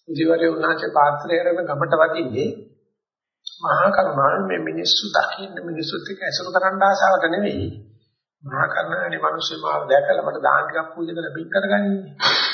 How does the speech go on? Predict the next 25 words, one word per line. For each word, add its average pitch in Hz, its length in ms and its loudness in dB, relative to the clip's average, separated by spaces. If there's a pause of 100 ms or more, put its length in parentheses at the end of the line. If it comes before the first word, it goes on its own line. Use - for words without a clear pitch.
(380)
ඒ - 180 0
දාන - 300 4
පාත්‍රය 214 400 4
බිඳුනට 170 400 0
පස්සේ 262 320 0
ආයෙ 226 180 2
කැලේට 185 440 -4
යනවා 101 300 0
මහා 107 300 0
කරුණා - 460 0
ප්‍රඥාවේ. - 560 -12
ආයෙ - 280 -2
ඉන්නේ 220 280 2
කාටවත් - 320 0
කතා - 260 -8
කරන්න. - 240 -20 (1120)
ඉතින් 190 220 -8
මේ 165 140 -4
දෙකම 156 260 2
නැත්තම් 175 360 0
බුදුහාමරගේ 156 460 -2
වැඩ - 160 4
ගන්න 185 220 2
බෑනේ 208 260 -2
අපිට. - 300 -12